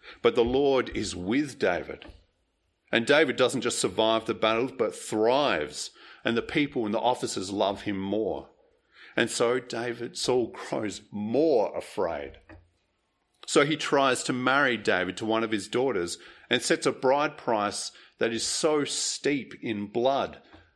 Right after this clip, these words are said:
that it will surely mean that David is killed. But the Lord is with David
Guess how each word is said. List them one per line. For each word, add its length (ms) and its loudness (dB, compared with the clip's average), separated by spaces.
that 160 4
it 140 0
will 120 -4
surely 680 0
mean 600 -2
that 220 -2
David 380 0
is 180 -4
killed. 480 -2
But 140 -4
the 80 2
Lord 300 0
is 180 -6
with 200 -6
David 460 -4